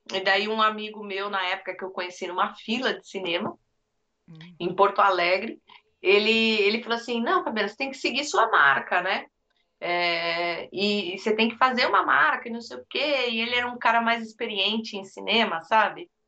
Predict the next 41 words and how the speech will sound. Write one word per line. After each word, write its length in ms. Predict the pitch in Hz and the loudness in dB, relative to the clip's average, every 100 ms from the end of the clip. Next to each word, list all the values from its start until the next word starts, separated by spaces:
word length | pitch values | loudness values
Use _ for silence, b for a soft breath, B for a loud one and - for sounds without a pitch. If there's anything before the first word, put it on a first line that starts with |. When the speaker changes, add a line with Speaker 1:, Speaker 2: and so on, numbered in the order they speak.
| _ B B _ | _ B B _
Speaker 1:
Então, 420 | 190 220 214 233 | -10 0 2 4
ele, 360 | 233 233 240 220 | 0 -2 -2 -4
ele, 300 | 214 220 - _ _ | -4 -6 -14 _ _
ele 180 | 196 208 | -8 -2
meio 220 | 220 226 | 0 0
que 120 | - 233 | -2 -6
me 140 | 233 | -2
apra-, 520 | 226 - - 226 220 | -2 -4 -2 -2 -2
apadrinhava, 1300 | - 190 190 - - 208 214 226 220 196 185 151 156 | -4 -4 -4 -8 0 0 0 -8 -2 0 -2 -4 -12
entendeu? 520 | 165 185 170 202 202 b b _ - | -12 -16 -10 -8 -8 b b _ -10
E 60 | |
daí 120 | 190 202 | -4 -4
ele 100 | 214 | -2
falou 140 | 226 | -4
assim, 220 | 226 240 | -4 -2
"Ah, 160 | 285 330 | 0 2
eu 180 | 285 277 | 2 2
faço 280 | 311 - | 0 -2
um 40 | 302 | -2
logo 260 | 285 285 | 0 0
pra 180 | - - | -4 -8
você 400 | 185 185 - 294 | -8 -10 -6 -4
e 80 | 220 | 2
tal." 200 | 262 262 | 2 2
Então, 240 | 254 285 285 | -2 -10 -6
foi 120 | 311 | -6
ele 120 | 339 | -4
que 120 | 339 | -2
inventou. 460 | 370 294 269 - 180 | -2 -2 -4 0 0
Ele 120 | 165 | 0
falou 140 | - 190 | -6 -6
assim, 120 | 220 | 0
"Ah, 320 | 320 330 277 | 4 4 2
é 60 | 269 | -2
um 80 | |
sino, 520 | 233 - 302 320 254 220 | -4 -4 -2 0 0 2
né?" 180 | 240 | 2
Já 120 | 226 220 | 2 2
tava 200 | 220 220 | 2 2
começando, 720 | 220 214 208 214 196 190 170 | -2 -8 -6 -6 -4 -6 -8
tava 280 | - 180 190 | -6 -2 -2